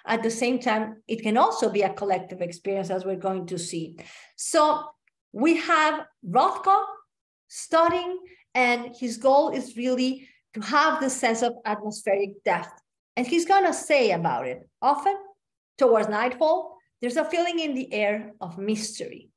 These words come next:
threat, frustration, all of this at once. I would like my paintings to have the quality of such moments." So he's not painting a landscape. He's not painting a flower.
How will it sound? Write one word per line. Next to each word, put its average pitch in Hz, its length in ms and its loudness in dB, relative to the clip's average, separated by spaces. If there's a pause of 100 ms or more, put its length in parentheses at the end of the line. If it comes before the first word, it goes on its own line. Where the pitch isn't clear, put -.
(280)
threat, 233 400 0 (320)
frustration, 240 840 -2 (260)
all 359 180 6
of 269 60 -2
this 285 140 -2
at 214 160 0
once. 170 460 -6 (340)
I 240 120 4
would 247 200 6
like 285 260 4
my 320 160 0
paintings 202 480 -6
to 196 120 -6
have 190 280 -2
the 196 120 -6
quality 190 840 0 (200)
of - 120 -6
such 214 340 0
moments." 180 560 -6 (180)
So 285 140 -2
he's 320 140 0
not 466 240 0
painting 302 380 0
a 190 60 2
landscape. 277 760 0 (140)
He's 269 220 -2
not 240 400 2
painting 175 320 -6
a - 160 -10
flower. 294 540 4